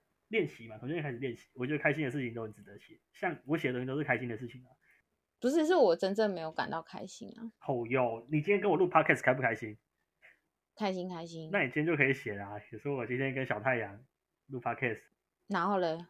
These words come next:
Speaker 1: 你的感受不会只有开心这样子而已吧？不然你，
Speaker 2: <laughs>
Speaker 1: 你总是能把其他东西抓来连接。例如我们今天又聊C S五十，聊了晨晨，聊了部首的事，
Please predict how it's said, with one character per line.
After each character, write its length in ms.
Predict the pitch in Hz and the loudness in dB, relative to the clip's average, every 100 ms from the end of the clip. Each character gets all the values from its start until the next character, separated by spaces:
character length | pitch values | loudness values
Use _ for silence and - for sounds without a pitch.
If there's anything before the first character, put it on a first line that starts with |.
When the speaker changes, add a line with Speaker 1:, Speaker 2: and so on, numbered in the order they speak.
| - 147 | -18 2
Speaker 1:
你 140 | 175 | 4
的 100 | 185 | 4
感 160 | 196 147 | 2 4
受 160 | 247 | 2
不 100 | 175 | 6
会 140 | 214 214 | 4 6
只 80 | |
有 100 | 175 143 | 2 2
开 200 | 170 156 | 2 2
心 180 | 175 | 0
这 80 | 175 | 4
样 160 | 180 151 | 4 4
子 140 | 123 | 2
而 100 | 131 | 2
已 120 | 135 | 2
吧？ 200 | 117 110 - | 0 0 8
不 60 | |
然 120 | 494 605 | 10 12
你， 60 | |
Speaker 2:
<laughs> 680 | 605 571 571 587 554 453 294 | 12 10 10 8 6 6 2
Speaker 1:
你 40 | 220 | 2
总 200 | 214 185 | 4 4
是 100 | 262 | 4
能 260 | 220 196 - | 4 2 4
把 140 | 170 | 4
其 120 | - | 6
他 140 | 196 185 | 6 6
东 180 | 202 196 | 4 2
西 140 | 208 | 0
抓 220 | - 175 | 6 6
来 40 | 151 | 6
连 220 | 127 127 | 2 -2
接。 220 | 131 120 | -2 -4
例 180 | 202 190 | -2 0
如 120 | 147 | 0
我 40 | |
们 120 | 127 123 | -2 -4
今 80 | |
天 40 | 180 | -2
又 80 | 180 | 0
聊 200 | 131 131 | 0 0
C 240 | - 151 | 0 0
S 140 | - | 0
五 80 | 127 | -6
十， 160 | 123 123 | -12 -4
聊 220 | 123 135 | -2 -2
了 60 | 135 | -4
晨 200 | 113 110 | -10 -14
晨， 180 | 113 117 | -12 -6
聊 120 | 131 | -4
了 80 | 135 | -4
部 260 | - 156 | -8 -10
首 240 | 123 104 107 | -10 -14 -18
的 80 | |
事， 240 | - 151 | -12 -12